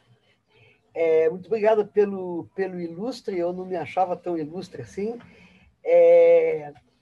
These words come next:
e atualmente eu diria que o meu tempo é dedicado, é, basicamente assim, a pensar a arte, escrever sobre a arte, é, e eu tenho me dedicado muito também,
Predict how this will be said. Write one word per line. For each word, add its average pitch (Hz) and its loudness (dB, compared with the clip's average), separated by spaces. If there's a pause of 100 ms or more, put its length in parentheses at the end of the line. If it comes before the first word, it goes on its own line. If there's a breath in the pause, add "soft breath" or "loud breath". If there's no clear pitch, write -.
(180)
e 165 -4
atualmente 190 -2
eu 196 -4
diria 175 -8
que 180 -20
o 185 -12
meu 175 -6
tempo 185 -8
é 170 -2
dedicado, 160 -4 (320 soft breath)
é, 139 -2
basicamente 165 -4
assim, 170 -12 (280 soft breath)
a 131 -10
pensar 170 -2
a 151 0
arte, 139 -14
escrever 131 -10
sobre 123 -10
a 117 -6
arte, 135 -8 (400 soft breath)
é, 143 -2
e 151 -6
eu 165 -6
tenho 160 -12
me 156 -16
dedicado 156 -8
muito 165 -14
também, 156 -2